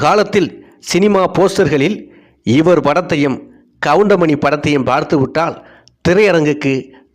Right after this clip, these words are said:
தனி கூட்டம் சேரும். அந்த அளவுக்கு இவர்கள் கூட்டணி தமிழ் சினிமாவில் மாபெரும் ரசிகர் பட்டாளத்தை வைத்திருந்த கூட்டணி. எலி வாளை முதித்தால் வரும் சத்தம் போன்ற குரலை வைத்துக்கொண்டு ரசிகர்களை கட்டி போட்டவர். ஒவ்வொரு படத்திலும்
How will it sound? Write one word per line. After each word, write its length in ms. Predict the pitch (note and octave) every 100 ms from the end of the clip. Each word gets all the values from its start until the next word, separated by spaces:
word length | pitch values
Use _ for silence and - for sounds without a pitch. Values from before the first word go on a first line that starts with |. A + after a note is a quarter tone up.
| C#3
தனி 200 | C#3+ G#3+ -
கூட்டம் 340 | G3 F#3+ E3+ C#3+
சேரும். 260 | C#3 A#2+ A2 - _ _ _ - _ A#2+
அந்த 200 | D3 F3 D#3
அளவுக்கு 380 | G3 G3+ F#3+ C3 - - - _ - D3
இவர்கள் 340 | E3+ D3+ B2 -
கூட்டணி 400 | A3+ A#3+ D#3 D3+ B2 - - _ -
தமிழ் 320 | D3+ A3 A3+
சினிமாவில் 520 | F3+ F3+ D#3 C3 D3 C3+ - - _ A2+
மாபெரும் 580 | B2 D#3 F3+ F#3+ G#3 D#3+
ரசிகர் 400 | C#3 A3+ F#3 F#3
பட்டாளத்தை 460 | C3+ F3+ E3+ F3 C#3+
வைத்திருந்த 440 | C#3 C#3 C3 B2 A2
கூட்டணி. 320 | D3 C3+ A#2 G#2 - B2 D3+
எலி 160 | A3 A#3 C#3
வாளை 260 | E3+ G#3+
முதித்தால் 540 | F3 D#3+ G3 - G#3+ F#3+ D#3
வரும் 240 | E3 E3
சத்தம் 380 | C3 - F#3 E3+
போன்ற 200 | G3 G#3+ F#3+ -
குரலை 280 | D#3 F#3+ D#3+
வைத்துக்கொண்டு 560 | D3 D#3+ E3 D3+ D#3+ D#3 - - - _ _ _
ரசிகர்களை 640 | - C#3+ F#3+ B3 E3 B2+ A#2
கட்டி 320 | B2+ - G#3
போட்டவர். 460 | D3+ C3 A2+ G#2+ - - - B2
ஒவ்வொரு 300 | C3+ E3+ F3 C#3
படத்திலும் 460 | C#3 F3+ F#3 E3+